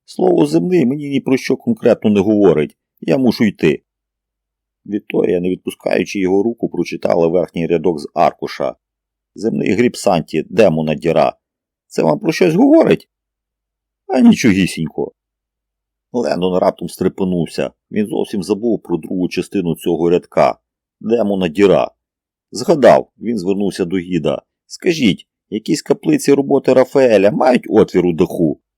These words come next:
Гід покрутив головою. «Наскільки мені відомо, пантеон у цьому унікальний». Він помовчав. «Але?» «Але що?» разом запитали Лендон з Вікторією.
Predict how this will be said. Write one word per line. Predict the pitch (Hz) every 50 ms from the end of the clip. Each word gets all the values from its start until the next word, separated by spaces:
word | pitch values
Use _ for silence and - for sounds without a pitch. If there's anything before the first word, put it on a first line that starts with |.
| _ _ _ _ _ _ _ _ _ _ _ _ _ _ _ _ _
Гід | - - - - - _
покрутив | - 90 82 - 87 82 - - 92 85
головою. | 76 73 85 85 85 82 82 82 78 73 71 67 65 - _ _ _ _ _ _ _ _ _ _ _ _
«Наскільки | - - 220 220 - - 311 269 - 359 220
мені | 175 170 170 165 160
відомо, | 156 123 104 117 - 196 214 247 185
пантеон | - - 139 131 - - 127 139 165 170 160
у | 147
цьому | - - - - 160 156
унікальний». | - - 85 165 - - - 80 78 76 78 76 71 - _ _ _ _ _ _ _ _ _ _ _
Він | - - - - 107 -
помовчав. | - - 104 104 104 101 98 - - 95 80 69 71 69 - _ _ _ _ _ _ _
«Але?» | _ - 92 95 101 113 160 - - 254 220 - _ _ _ _ _ _ _ _ _ _ _ _ _ _ _ _ _ _ _ _
«Але | - - 226 214 208
що?» | - - - 123 90 73 - - _ _
разом | - 98 98 101 101 90
запитали | 80 101 - - 95 - - - - - 92 85
Лендон | 90 101 107 95 90 92 87 78
з | 80
Вікторією. | 95 95 - - 95 82 76 76 73 71 71 69 65